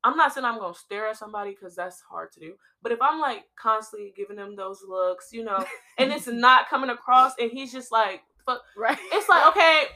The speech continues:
Speaker 1: on to the next." Like, I'm not about to go over there and get rejected. And that's, a lot of y'all be going through that, and girls be showing y'all, like, no, and y'all still go over there and try to,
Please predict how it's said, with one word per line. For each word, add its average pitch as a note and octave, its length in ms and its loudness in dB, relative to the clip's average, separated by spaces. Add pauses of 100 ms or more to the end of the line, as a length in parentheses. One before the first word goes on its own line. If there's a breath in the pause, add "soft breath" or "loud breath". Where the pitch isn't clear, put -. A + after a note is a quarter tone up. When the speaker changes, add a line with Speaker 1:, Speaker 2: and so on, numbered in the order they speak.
(100)
Speaker 1:
on C4+ 160 4
to E4 80 -10
the D4 60 -4
next." D4 280 -2
Like, C4+ 200 -2
I'm D#4 160 2
not D4+ 140 6
about D4+ 180 0
to A#3+ 60 -18
go C4 120 2
over D#4+ 160 0
there D4 80 -4
and B3+ 100 -8
get A3 100 -16
rejected. G#3+ 540 -12 (440)
And B3 180 -8
that's, C#4+ 200 -2 (180)
a C#4 60 0
lot D4 200 0
of D#4 80 -8
y'all C#4+ 180 0
be C4+ 120 -16
going C4 240 -6
through C#4 120 -18
that, B3+ 220 -4 (220)
and B3 240 -14
girls C4 360 -2
be A#3+ 140 -18
showing C4+ 400 -10
y'all, A#3+ 180 -4
like, G#3 220 -8
no, G#3 600 -10 (280)
and C4 120 -8
y'all C#4 160 0
still D#4 260 -12
go C#4+ 180 0
over C#4+ 140 -6
there C4+ 140 -6
and C4 80 -14
try C4 160 -6
to, G#3 240 -10